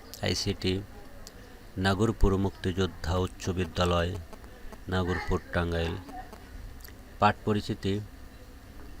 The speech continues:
শ্রেণী নবম ও দশম, বিষয়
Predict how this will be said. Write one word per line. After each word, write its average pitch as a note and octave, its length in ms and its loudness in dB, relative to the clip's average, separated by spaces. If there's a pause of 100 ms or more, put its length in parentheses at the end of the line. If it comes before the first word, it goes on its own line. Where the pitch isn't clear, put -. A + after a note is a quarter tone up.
(600)
শ্রেণী G#2 480 6 (100)
নবম G2+ 460 4
ও G2+ 120 4
দশম, F#2+ 500 4 (840)
বিষয় F#2+ 500 6